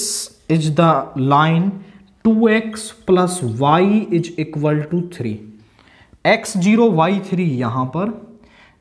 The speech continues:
X six comma zero यहां पर। This is the line। This line is x plus two y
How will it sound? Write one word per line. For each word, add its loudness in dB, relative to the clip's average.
X -2
six -2
comma 4
zero 0
यहां -2
पर। -14
This -4
is -4
the -12
line। -12
This 2
line 2
is -4
x 0
plus 2
two 2
y 4